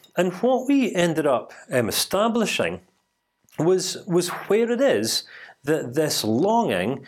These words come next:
to be recognized, to be accepted, to be approved of, to be seen as valuable, to be loved, to be unconditionally accepted, because all of these things kind of encapsulate significance. If we are significant to someone else, or if we're seen as significant,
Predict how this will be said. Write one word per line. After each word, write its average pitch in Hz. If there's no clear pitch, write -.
to -
be 113
recognized, 156
to -
be 110
accepted, 156
to -
be 101
approved 156
of, 156
to -
be 120
seen 165
as 104
valuable, 165
to -
be 104
loved, 160
to -
be 117
unconditionally 123
accepted, 196
because 180
all 247
of 285
these 226
things 220
kind 156
of 120
encapsulate 190
significance. 196
If 175
we 196
are 180
significant 170
to -
someone 101
else, 226
or 107
if -
we're 87
seen -
as 196
significant, 185